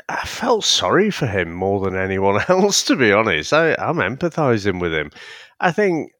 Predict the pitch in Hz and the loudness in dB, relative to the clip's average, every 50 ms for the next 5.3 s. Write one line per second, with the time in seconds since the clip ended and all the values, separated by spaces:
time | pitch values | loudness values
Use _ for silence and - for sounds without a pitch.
0 | _ _ _ _ _ _ - 143 160 180 160 135 120 - - - 92 104 113 - | _ _ _ _ _ _ -10 -4 -2 -2 0 0 0 -2 -4 -6 -10 -12 -12 -10
1 | - - 131 123 113 123 123 131 156 135 - - - _ _ _ - - - - | -6 -4 -4 -2 -2 -2 0 0 0 0 0 -2 -8 _ _ _ -6 -2 0 2
2 | - 98 85 - - - - 123 123 120 117 113 110 107 98 113 117 - - 110 | 2 2 2 0 -2 -6 -2 2 2 4 4 4 2 2 2 2 2 2 0 -6
3 | - - 120 113 107 107 107 107 107 107 107 98 87 76 78 101 107 123 127 123 | -10 -4 0 2 2 2 2 2 2 0 0 -2 -2 -2 -2 0 0 2 0 0
4 | 90 55 - - - _ _ 117 123 113 - - 160 165 151 160 147 - - - | 0 -2 -4 -8 -12 _ _ -10 -8 -8 -4 -4 -4 -2 -2 -2 0 2 2 2
5 | - 208 208 208 185 | 2 2 2 0 0